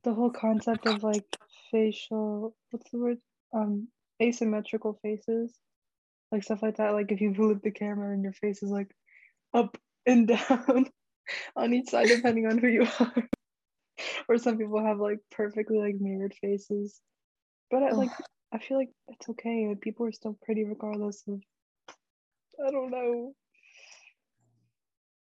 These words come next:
Speaker 2: Well, if you're talking about asymmetrical faces, this eye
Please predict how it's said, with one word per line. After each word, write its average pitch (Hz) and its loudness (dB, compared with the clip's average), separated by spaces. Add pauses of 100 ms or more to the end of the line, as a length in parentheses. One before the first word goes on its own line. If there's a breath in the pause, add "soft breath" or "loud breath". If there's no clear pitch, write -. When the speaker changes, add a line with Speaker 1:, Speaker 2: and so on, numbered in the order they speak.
(800)
Speaker 2:
Well, 254 8
if 254 6
you're 294 2
talking 294 6
about 262 2
asymmetrical 254 2
faces, 214 -2 (640)
this 254 4 (100)
eye 180 4